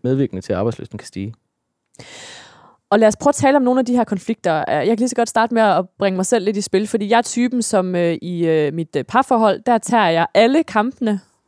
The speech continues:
Speaker 2: Det kunne jeg måske også blive bedre til at lade være med, men, men sådan en type er jeg bare indtil videre, ikke?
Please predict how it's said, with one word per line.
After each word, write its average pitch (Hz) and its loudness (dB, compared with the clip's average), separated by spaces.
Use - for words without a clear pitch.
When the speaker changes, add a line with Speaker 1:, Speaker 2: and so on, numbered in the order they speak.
Speaker 2:
Det 220 -10
kunne - -6
jeg 180 -4
måske 151 -6
også 202 -2
blive - -4
bedre 190 0
til - -4
at 180 0
lade 175 -2
være 208 2
med, 196 -2
men, 220 -2
men 277 -2
sådan 330 -4
en 302 0
type 302 4
er 226 6
jeg 269 4
bare 226 2
indtil 226 -6
videre, 240 0
ikke? - -8